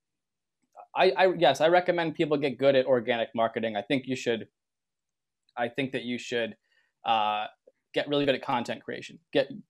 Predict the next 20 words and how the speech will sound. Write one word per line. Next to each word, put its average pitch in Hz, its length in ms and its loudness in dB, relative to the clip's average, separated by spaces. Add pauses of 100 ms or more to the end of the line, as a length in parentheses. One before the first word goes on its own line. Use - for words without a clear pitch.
really 151 200 2
good 135 220 2
at - 140 -4
creating 120 400 -2 (120)
content 131 340 -2
that 110 100 -4
connects 127 320 -4
with 123 100 -6
your 113 140 -10
audience 127 560 2 (340)
and 110 180 -6
speaks - 380 -2
to - 80 -4
them 123 220 2
in 117 80 -2
a 117 60 0
way 113 480 6 (280)
that 120 460 0
they're 120 160 2
attracting, 107 680 -4